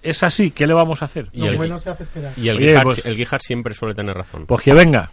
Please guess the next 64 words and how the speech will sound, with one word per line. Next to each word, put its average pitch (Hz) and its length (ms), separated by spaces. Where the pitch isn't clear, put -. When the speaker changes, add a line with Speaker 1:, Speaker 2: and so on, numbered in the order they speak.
Speaker 1:
que 113 120
se 131 100
deje 165 220
de 185 100
rollos 180 320
de 160 100
tanto 165 280
WhatsApp 151 320
y 147 60
tanta 151 280
puñeta 190 340
y 180 40
que 143 100
venga. 117 300
O 101 40
sea, 113 140
que 117 80
le 123 100
queremos 160 300
aquí 160 180
sentado 135 320
un 113 120
día. 80 180
Que 107 140
aquí, 143 540
esta 160 180
es 185 40
la 175 80
casa 151 220
de 123 60
todos. 117 340
Esto - 240
sí 151 120
es 135 80
la 117 120
casa 117 240
de 92 80
todos, 78 280
¿no? 147 140
Esto 165 300
no 151 120
es, 107 380
aquí 110 160
no 151 140
se 135 60
echa 120 180
nadie, 160 360
esto 156 200
es, - 160
esto - 120
es 185 80
como 180 160
una 175 120
mezcla 160 280
del, 135 320
del 120 240
Metropolitano 120 680
y 156 40
el 127 100
Calderón, 123 420
eh, 95 580
por 107 140
el 104 80
camino, 127 400